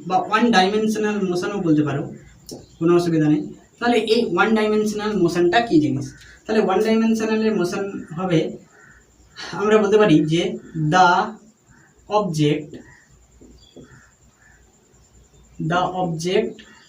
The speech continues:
moves in a straight line। তার মানে যে অবজেক্টটা স্ট্রেট লাইনে মুভ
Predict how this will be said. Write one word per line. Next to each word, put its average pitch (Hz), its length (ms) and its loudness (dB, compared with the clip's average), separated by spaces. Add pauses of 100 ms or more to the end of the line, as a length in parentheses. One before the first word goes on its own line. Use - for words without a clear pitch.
(500)
moves 190 380 -2 (3000)
in 202 100 2 (840)
a 160 40 4 (3250)
straight 202 640 2 (1600)
line। 135 240 0 (480)
তার 208 200 0
মানে 247 140 2 (240)
যে 202 100 4 (180)
অবজেক্টটা 185 520 -2 (280)
স্ট্রেট 302 600 4 (140)
লাইনে 151 340 0 (640)
মুভ 220 160 2